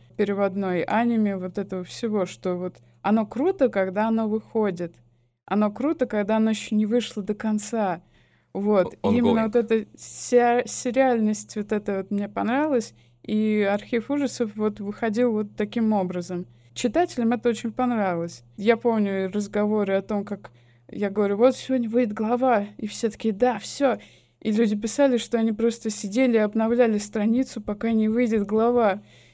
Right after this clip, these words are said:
Speaker 1: Это было так <laughs>
Speaker 2: Кайф.
Speaker 1: прикольно. Вот.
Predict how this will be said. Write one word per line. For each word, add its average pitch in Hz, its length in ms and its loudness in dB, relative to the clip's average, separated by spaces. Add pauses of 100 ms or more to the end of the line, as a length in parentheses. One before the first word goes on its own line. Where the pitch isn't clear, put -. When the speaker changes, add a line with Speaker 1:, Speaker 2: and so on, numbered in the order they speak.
(100)
Speaker 1:
Это 208 220 -6
было 220 260 2
так 214 200 -2
<laughs> - 400 -6
Speaker 2:
Кайф. 220 180 -6
Speaker 1:
прикольно. 190 600 0 (880)
Вот. 208 640 2